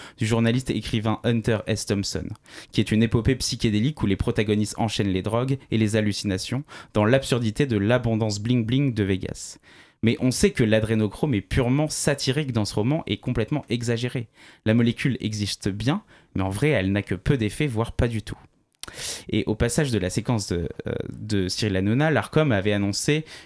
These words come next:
une sanction de cinq cent mille euros à l'encontre de C huit sur cette séquence. Mais depuis, l'émission tient toujours, pas de licenciement, alors que cette théorie est à l'origine, euh, profondément antisémite. Selon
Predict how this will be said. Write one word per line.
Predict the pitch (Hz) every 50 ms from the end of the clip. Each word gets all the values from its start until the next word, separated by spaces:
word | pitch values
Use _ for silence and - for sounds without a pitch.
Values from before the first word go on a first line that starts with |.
| - -
une | - 117 113
sanction | - - 117 110 - - 160 143
de | 110 104
cinq | - - 156 139
cent | - - 113
mille | 104 98 98 107
euros | 107 120 147 147
à | 120
l'encontre | 104 101 101 - 123 110 - - 95
de | 90 95
C | - - 113
huit | 117 123 151 156 - - - - - - -
sur | - 113 107
cette | - 127 117
séquence. | - - 110 - - 85 90 - - - - - - - - - _ -
Mais | 104 107
depuis, | 107 120 120 117 - - 196
l'émission | 151 117 107 101 - - 110 98
tient | - - 90
toujours, | 90 - - 110 113 131 143 147 - -
pas | - 131
de | 123 113
licenciement, | 107 95 - 92 90 - - 101 104 117 123 139 -
alors | - 104 101 95
que | -
cette | - - 90 -
théorie | - 101 98 101 98 117 135 156 - - -
est | 107 110 - - -
à | 101 101
l'origine, | 101 101 101 104 104 107 127 139 156 156 156 - - - _ - -
euh, | 90 78
profondément | - - - - 131 - - 117 101 104 98 104 127 139 - - _ _
antisémite. | - 127 127 - - 120 - - 110 104 98 - _ - - - _ _ _ - _ _ _ _ _
Selon | - - - 127 120 127 131